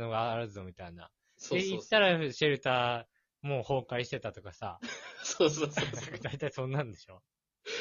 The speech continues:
Speaker 2: 某有名ドラマかな。<laughs> 聞いたことあるな。
Speaker 1: そんな感じだったりするからさ。
Speaker 2: うん、大体そう。
Speaker 1: そう思うと、
Speaker 2: うん。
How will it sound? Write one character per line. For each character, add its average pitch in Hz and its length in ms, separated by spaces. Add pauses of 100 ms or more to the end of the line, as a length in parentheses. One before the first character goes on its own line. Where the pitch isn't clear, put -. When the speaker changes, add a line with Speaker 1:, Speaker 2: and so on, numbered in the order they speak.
(280)
Speaker 2:
某 151 140
有 139 340
名 139 220
ド 143 140
ラ 139 80
マ 127 120
か - 140
な。 139 100 (580)
<laughs> 196 720
聞 - 200
い 151 40
た 170 120
こ 175 100
と 151 120
あ - 20
る 139 180
な。 143 160 (1900)
Speaker 1:
そ 147 120
ん 143 80
な 139 120
感 143 180
じ 135 80
だ 143 60
っ 139 40
た 113 140
り 104 80
す - 120
る 101 100
か - 120
ら 95 120
さ。 92 300
Speaker 2:
う 110 40
ん、 107 140
大 123 200
体 120 160
そ 101 220
う。 85 60 (680)
Speaker 1:
そ 220 460
う 247 40
思 254 220
う 214 100
と、 113 480 (280)
Speaker 2:
う 135 60
ん。 117 220